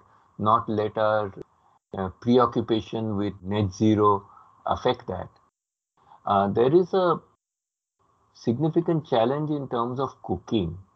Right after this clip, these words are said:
So we have been looking at electricity, and we can see some pathways for electricity. But if you look at cooking fuel, uh, we currently, a large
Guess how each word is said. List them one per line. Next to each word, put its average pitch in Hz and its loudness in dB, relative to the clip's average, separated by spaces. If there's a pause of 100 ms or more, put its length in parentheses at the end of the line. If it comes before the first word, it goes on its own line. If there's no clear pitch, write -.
(320)
So 120 0
we 117 2
have 131 2
been 135 -2
looking 131 -4
at 135 -4
electricity, 123 0
and 117 -4
we 113 -2
can 120 -4
see 123 -2
some 117 -2
pathways 110 0
for 104 0
electricity. 95 -4
But 101 -4
if 117 -4
you 139 0
look 123 -2
at 135 -2 (120)
cooking 135 -2
fuel, 101 2 (720)
uh, 104 2
we 135 2 (520)
currently, 147 0
a 143 2
large 120 2